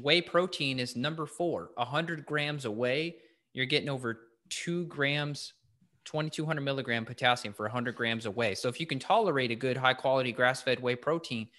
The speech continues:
that'd be easy. Think about if you made a smoothie with some greens,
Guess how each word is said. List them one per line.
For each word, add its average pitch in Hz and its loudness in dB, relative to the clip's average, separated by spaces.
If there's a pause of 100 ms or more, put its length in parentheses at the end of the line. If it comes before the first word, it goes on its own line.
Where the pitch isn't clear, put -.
(380)
that'd 135 4
be 143 2
easy. 139 0
Think 139 -2
about 143 6
if 139 -2
you 135 -2
made 135 2
a 139 2
smoothie 139 -2
with 127 -2
some 110 -4
greens, 147 -2